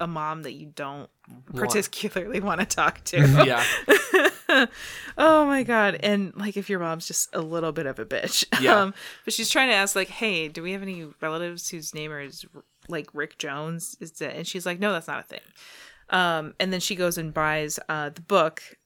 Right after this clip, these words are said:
Speaker 1: uh, written by Rick Jones. And there is a, I, I didn't even go back and look, but, uh, there's a author photo, and,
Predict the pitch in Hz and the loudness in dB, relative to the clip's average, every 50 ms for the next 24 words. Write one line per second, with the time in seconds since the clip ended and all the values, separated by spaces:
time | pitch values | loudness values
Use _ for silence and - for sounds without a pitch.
0 | _ - - 160 156 143 139 147 - - - _ _ _ _ - 175 196 - 190 | _ -6 -6 -4 -4 -4 -6 -6 -8 -12 -16 _ _ _ _ -2 -2 -2 -2 0
1 | 190 185 170 160 156 160 156 - - - 151 143 147 151 160 175 - - 180 185 | 0 0 2 0 0 -2 -8 -8 -4 -4 -4 -2 -4 -6 -8 -8 -4 -4 -2 0
2 | 185 190 - - 202 214 196 190 180 165 156 147 - _ - - 196 - - 196 | 0 0 0 0 -2 0 0 -2 -2 -2 -2 -4 -6 _ -8 -8 -8 -6 -4 -4
3 | 208 190 208 220 240 220 202 185 175 175 175 160 160 160 160 - 165 151 143 151 | -4 -2 0 0 2 2 0 -2 -2 -2 0 2 2 0 0 -2 -8 -8 -6 -6
4 | 156 143 - - - _ - 175 160 151 151 - - 165 151 143 139 139 165 165 | -6 -6 -8 -12 -20 _ -4 -2 -2 -2 -2 -4 -4 -6 -6 -6 -4 -4 -6 -6
5 | 165 - 170 151 143 139 - - 160 160 160 - 196 196 - 226 220 220 240 262 | -6 -4 -4 -4 -4 -4 -4 -2 0 -2 0 0 -2 -2 0 -2 0 0 -2 -4
6 | 254 - _ - - - - _ _ _ - 180 175 170 165 160 156 156 151 151 | -6 -10 _ -20 -20 -20 -20 _ _ _ -8 -6 -4 -2 -2 -2 -2 -2 -2 -4
7 | 151 156 | -6 -8